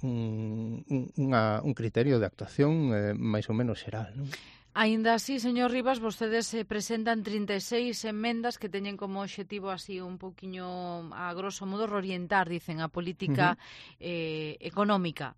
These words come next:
Speaker 2: da cidade para facela máis xusta para os veciños. Por onde pasan esas enmendas? Que é o máis destacado das
Speaker 1: Bueno,
Speaker 2: mesmas?
Speaker 1: eu creo que, vamos a ver, eu creo que hai unha evidencia nesta cidade, non? E é que levamos máis de dez anos, eh, coa aplicación desto que se debe chamar a política de austeridade, que basicamente é a contracción do gasto público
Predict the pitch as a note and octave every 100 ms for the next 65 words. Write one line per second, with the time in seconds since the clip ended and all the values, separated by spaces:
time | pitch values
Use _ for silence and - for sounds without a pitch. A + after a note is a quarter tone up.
0 | E3 E3+ - F#3+ G3 F3 E3 F3+ - E3+
1 | E3 D#3+ - F#3 - D3+ D#3 D#3 C#3+ C#3
2 | D3 - D3+ C#3 - G3+ D#4 - F#3 F3
3 | D3+ D#3+ D3 D3+ C#3+ C#3+ D3 - C4+ C4+
4 | D#3+ D3+ D#3 - D#3 D3 C3 C3 C3+ B2+
5 | C#3 F3+ C#3 C3 C#3 - _ - - F#3
6 | G#3+ A3 F3 D3 C3 - C3+ D3 B2+ G#2+
7 | D#3 G3 A3+ G#3 G#2+ G2+ A2 C#3+ C3 -
8 | A2+ A2+ F#2+ F#2+ G#2 B2+ A2+ A#2+ A#2 C#3+
9 | D#3 D3+ C#3+ D3 C3+ A#2+ D3+ D#3+ D#3 E3
10 | D#3 - C3 B2 A#2+ A#2 C3+ A#2+ B2+ B2
11 | A#2+ C#3+ C#3+ C3 C#3+ - B2 C#3 C3+ C3+
12 | B2+ C#3+ C#3 B2 A#2+ C3+ B2 A2+ A2 -
13 | F#2+ F#2+ G2 F#2 G2 A#2+ A2 A#2 G#2+ B2+
14 | D3 C3+ G2+ - A#2+ B2+ - C#3+ C3+ C#3+
15 | - D3 C#3 F3+ F#3 - G3 -